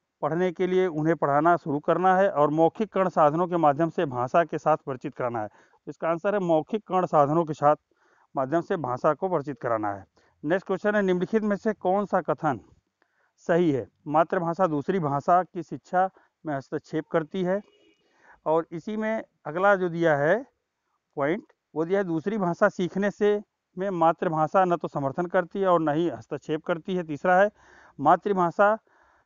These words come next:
सीखने के लिए एक संसाधन है। चौथा है, मातृभाषा दूसरी भाषा सीखने में समर्थन करती है। तो तीसरा और चौथा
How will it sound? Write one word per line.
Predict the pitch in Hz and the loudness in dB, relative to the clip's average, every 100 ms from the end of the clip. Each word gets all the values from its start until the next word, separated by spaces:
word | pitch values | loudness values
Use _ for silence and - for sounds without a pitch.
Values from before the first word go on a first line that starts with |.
| _ 175 | _ -8
सीखने | 165 202 220 | -6 -4 -4
के | 208 | -2
लिए | 190 202 | -2 -2
एक | 185 | -2
संसाधन | 170 147 147 143 190 | -4 2 2 4 2
है। | 196 | 2
चौथा | 170 151 180 185 | 2 -2 4 4
है, | 175 180 | 4 4
मातृभाषा | 170 165 175 151 175 | 2 2 -2 -2 -2
दूसरी | 156 139 170 | -4 -4 0
भाषा | 147 151 | 0 0
सीखने | 143 131 147 | -6 -6 -4
में | 160 | -2
समर्थन | - 143 131 131 | -2 -4 -4 -4
करती | 131 131 | -6 -6
है। | 135 | -10
तो | - | -10
तीसरा | 165 175 202 220 | -12 -2 2 4
और | 202 170 | 4 2
चौथा | 147 139 - 147 | 0 -2 2 2